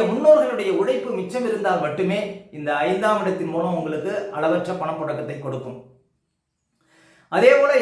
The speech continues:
எட்டாம் இடங்கிறது எதிர்பாராத பணவரவை கொடுக்கக்கூடிய ஒரு ஸ்தானம். எந்த ஒரு லக்னம் ராசிக்கும் பாருங்க எட்டாம் இடம் வலுத்திருந்தால் அவர்களுக்கு உழைக்காமல் பணவரவு உண்டு. எதிர்பாராத திடீர் திருப்புமுனை, திடீர் பணவரவு, திடீர் அதிர்ஷ்டம்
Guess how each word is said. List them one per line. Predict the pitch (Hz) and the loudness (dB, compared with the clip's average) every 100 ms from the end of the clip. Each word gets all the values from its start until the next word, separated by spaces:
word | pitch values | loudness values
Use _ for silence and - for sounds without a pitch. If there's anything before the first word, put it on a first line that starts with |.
| 220 | 2
எட்டாம் | - 302 302 | 2 2 2
இடங்கிறது | 247 247 220 226 247 220 | 0 0 -2 -2 -2 0
எதிர்பாராத | 294 320 277 247 214 226 226 | 0 2 2 2 0 0 -2
பணவரவை | 202 208 208 202 | -2 0 0 0
கொடுக்கக்கூடிய | 196 175 175 170 170 170 | -2 -2 -2 -4 -2 -2
ஒரு | 151 147 | -4 -4
ஸ்தானம். | 139 139 131 127 - _ _ _ _ _ _ _ _ _ | -4 -4 -6 -10 -18 _ _ _ _ _ _ _ _ _
எந்த | 156 220 311 311 | -2 2 6 6
ஒரு | 262 196 | 6 4
லக்னம் | 202 233 247 190 | 0 0 0 0
ராசிக்கும் | 196 208 220 220 208 | -2 -4 -8 -6 -4
பாருங்க | 175 170 214 165 | -4 -4 -4 -2
எட்டாம் | 165 226 240 214 | -2 -2 -2 0
இடம் | 190 160 | 0 0
வலுத்திருந்தால் | - - 190 165 202 196 | 0 0 0 2 2 2
அவர்களுக்கு | 165 151 151 147 143 | 0 0 -4 -6 -4
உழைக்காமல் | 170 214 226 233 233 226 226 - - 160 | -2 -2 0 0 0 0 -4 -10 -6 -2
பணவரவு | 185 190 175 170 151 | 0 2 2 2 -2
உண்டு. | 143 147 143 - - - 160 | -2 0 0 -2 -8 -8 -2
எதிர்பாராத | 202 254 247 202 180 165 190 190 190 | 0 2 2 2 2 0 -2 -2 0
திடீர் | 190 240 190 | 0 0 -4
திருப்புமுனை, | 196 190 196 175 165 165 160 - - _ _ - | -2 -2 0 -2 0 0 0 -4 -16 _ _ -8
திடீர் | 190 247 - 185 | 0 0 2 0
பணவரவு, | 180 185 165 156 156 165 | 2 4 2 2 -2 -2
திடீர் | 185 226 196 | -2 0 0
அதிர்ஷ்டம் | 185 180 185 - | 0 -2 -2 -4